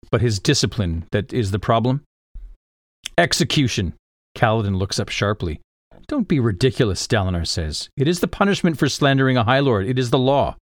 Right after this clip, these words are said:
You can pardon any crime as king. Don't tell me honestly you want to see this man hanged after what he did today.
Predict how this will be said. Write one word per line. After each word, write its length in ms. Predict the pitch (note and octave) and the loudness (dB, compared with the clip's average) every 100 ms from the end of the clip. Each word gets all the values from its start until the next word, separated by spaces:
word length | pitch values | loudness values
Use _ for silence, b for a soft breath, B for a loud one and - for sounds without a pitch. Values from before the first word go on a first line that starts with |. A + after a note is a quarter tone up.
| _ _ _ - - - - | _ _ _ -20 -20 -20 -6
You 140 | B2+ | -4
can 160 | A2+ B2 | 0 -2
pardon 380 | - C#3 D#3 D#3 | 2 2 2 2
any 220 | C3+ C3+ | 2 0
crime 580 | A#2 - C3+ D3 A#2 E2+ - | 0 0 2 4 2 -2 -4
as 140 | A2 - | -6 -2
king. 420 | - C#3 F#2+ - _ _ _ _ _ _ _ _ _ _ | 0 0 0 -4 _ _ _ _ _ _ _ _ _ _
Don't 260 | - C#3+ - | -4 -4 0
tell 160 | C#3 B2+ | 2 2
me 140 | B2 | 2
honestly 460 | A#2+ B2 A2 G#2 F2+ | 2 0 0 -2 -2
you 160 | G2 | -2
want 380 | F#2 G#2 A2 - A2+ - | 0 -2 -2 -8 -10 -6
to 100 | A2 | -6
see 280 | - B2+ A2 | -2 0 0
this 240 | A2 - | 0 0
man 240 | A2 G#2 G2 | 0 2 2
hanged 480 | A#2+ G2+ E2+ G2 - _ _ - b | 0 0 -2 -4 -8 _ _ -20 b
after 180 | G2+ A2+ | -2 0
what 180 | G#2 G2+ | 0 0
he 100 | A2+ | 0
did 180 | G#2+ G2+ | -2 -2
today. 320 | E2+ C#2 | -6 -6